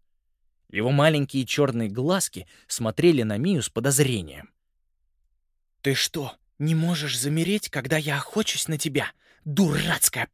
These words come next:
подушка для иголок?» услышал я мысли Мии. Она снова замахнулась на дикообраза лапой, но на этот раз подошла слишком близко, и в лапу сразу же воткнулось несколько игл.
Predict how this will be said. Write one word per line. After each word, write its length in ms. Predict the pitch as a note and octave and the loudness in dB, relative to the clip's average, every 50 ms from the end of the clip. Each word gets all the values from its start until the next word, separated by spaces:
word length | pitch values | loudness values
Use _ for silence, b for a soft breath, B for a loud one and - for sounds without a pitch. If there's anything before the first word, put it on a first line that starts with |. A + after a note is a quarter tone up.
| _ | _
подушка 580 | - A#3+ E3+ C#3 D3+ D3+ G3 D#3 - - - D3+ | 2 2 2 2 -2 -2 0 0 0 -2 -4 -4
для 240 | C#3+ F3+ F#3+ G3+ G3+ | -2 0 2 2 2
иголок?» 500 | F3 F3 A#3 A3 D3+ B2 A#2 - - _ _ _ _ _ _ _ _ _ | 2 6 6 6 6 4 -8 -14 -16 _ _ _ _ _ _ _ _ _
услышал 500 | - B2+ A2+ - A#2+ A2+ G#2+ - - G2 | -8 -6 -6 -4 -2 -2 -2 -2 -2 -4
я 220 | F#2 F#2+ B2 C#3+ A#2 | -4 -2 -2 -2 0
мысли 340 | F#2 G2 G#2+ - - A2 A2 | 0 -2 -2 -2 -2 -2 -2
Мии. 400 | B2 B2 G#2+ F#2 E2 - - _ _ _ _ _ _ _ _ _ _ _ _ _ _ | 0 0 -2 -4 -6 -8 -14 _ _ _ _ _ _ _ _ _ _ _ _ _ _
Она 280 | - B2 B2+ C3+ C#3 C3 | -2 -2 0 0 0 0
снова 480 | - - - D#3+ F3 F#3 D3+ A2 G#2 | 0 0 2 4 6 6 6 6 4
замахнулась 680 | F#2+ F2+ A2+ A2 A2 G#2+ - C#3 C3+ B2 G#2 F#2+ - - | 0 -2 -2 -2 -2 -4 -2 -4 -2 -2 -2 -4 -6 -6
на 100 | - F#2+ | -8 -8
дикообраза 640 | E2+ D#2+ G#2+ - G#2+ G2+ G2 F#2 - A2 F2+ E2 G2+ | -6 -6 -4 -2 2 2 2 2 2 0 0 0 0
лапой, 500 | G2 B2 F3 F3 - - F2+ D#2 E2 - - | 2 4 4 2 2 0 -10 -10 -10 -12 -8
но 180 | G2 C3 B2+ A#2+ | -4 -4 -2 0
на 180 | A2+ A2 C#3 | 0 2 2
этот 280 | F3+ F#3+ - C3+ - G2+ | 2 2 0 -2 -4 -2
раз 200 | G#2+ E2+ - - | -2 -2 -2 -2
подошла 440 | - D3 C3+ C3 B2+ - - D3+ C#3 | -2 0 0 0 0 0 0 0 0
слишком 420 | - D#3+ E3 D3 - - F3 F3 | 0 -2 -2 -2 0 0 0 0
близко, 420 | F3 F3+ C#3 - - - F#2+ - - b b | 2 2 2 0 0 -4 -6 -14 -16 b b
и 120 | b D#3+ D3+ | b -2 -2
в 120 | A#2 B2 | 0 2
лапу 360 | C3 C#3 C#3+ D#3+ - - F3+ | 4 4 4 4 4 2 0
сразу 520 | - - D#3+ - - D3 D#3+ F3 E3+ D3 E3 | 0 2 0 0 4 8 8 8 8 6 4
же 160 | D3 E3+ F#3+ | 4 2 4
воткнулось 600 | F#3 F#3+ - - - D#3 E3 F3 G3 F3+ - - | 6 6 4 4 2 0 4 4 2 2 2 -2
несколько 440 | C#3 C#3 C3 - - E3 C#3+ - - | -2 -2 0 0 -2 -2 0 0 -2
игл. 460 | - G#3+ G3+ D3 A#2+ G#2 F2+ - | 0 0 -2 0 0 -2 -4 -6